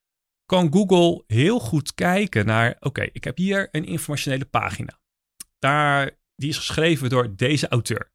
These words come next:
Deze auteur kan dus op geklikt worden. Nou, Google scrollmachine, hè, die, die gaat daarop klikken.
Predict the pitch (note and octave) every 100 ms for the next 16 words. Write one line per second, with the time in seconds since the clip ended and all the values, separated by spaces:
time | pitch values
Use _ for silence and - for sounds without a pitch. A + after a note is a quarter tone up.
0 | _ _ _ _ _ _ _ C3+ A#2+ G#2+
1 | - C#3 D#3 - G2+ F#2 - - B2 C#3+
2 | D3+ D3+ D#3+ E3+ A#2+ - - G#2+ F2+ -
3 | - A2 G#2 G2 - G2+ F#2 G#2 B2 F#2+
4 | F2 F2 G2+ - F2 - C3 C#3+ C3+